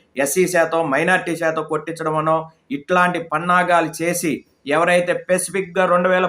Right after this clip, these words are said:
పద్నాలుగు నుంచి ఇప్పటి వరకు పనిచేసిన సామాజిక వర్గాలను చూసుకొని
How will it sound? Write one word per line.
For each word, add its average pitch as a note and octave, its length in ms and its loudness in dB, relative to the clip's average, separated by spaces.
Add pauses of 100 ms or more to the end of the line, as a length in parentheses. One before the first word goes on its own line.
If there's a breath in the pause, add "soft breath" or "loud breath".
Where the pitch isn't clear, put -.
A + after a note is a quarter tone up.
పద్నాలుగు F3+ 480 0
నుంచి E3+ 200 -6
ఇప్పటి F3 240 -4
వరకు F3 280 0 (440 loud breath)
పనిచేసిన F#3+ 560 0 (160)
సామాజిక G#3 500 4
వర్గాలను F#3 640 2
చూసుకొని G3 560 2